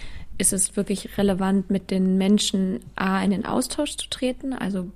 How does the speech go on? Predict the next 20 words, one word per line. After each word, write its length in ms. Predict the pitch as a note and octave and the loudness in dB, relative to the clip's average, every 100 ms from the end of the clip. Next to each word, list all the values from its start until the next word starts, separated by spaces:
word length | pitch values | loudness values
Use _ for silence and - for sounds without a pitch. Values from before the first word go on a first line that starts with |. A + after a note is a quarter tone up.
| - | -6
bewusst 420 | G#3 A3 A#3 - | 0 4 4 2
auch 120 | G#3 | -4
den 180 | - G3 | -2 -2
Kontakt 540 | - F#3+ G3 - - | -2 -2 -4 -6 -4
zu 100 | - | -2
suchen. 600 | F#3+ A3 B3 - C4 C4+ - - - - - | 2 2 0 2 0 0 -4 -16 -18 -16 -6
Und 140 | F#3+ | -2
auch 120 | - | -2
da 240 | - G3 G3+ | 0 0 2
kann 220 | - G3+ | 0 -2
ich 160 | F#3+ - | -2 0
allen 200 | F#3+ G#3 | 2 4
nur 100 | G3+ | 4
den 160 | G3+ | 2
Tipp 240 | - - - | 0 -6 -4
geben, 260 | G3 G3 | 0 0
gerade 380 | F#3+ G3 G3 - | 0 0 0 0
über 160 | F3 F#3+ | -2 0
LinkedIn, 720 | G3 A3 - - G3 G3 - - | 4 2 2 0 0 0 -4 -6
also 320 | - G3 F#3 | -4 -2 -2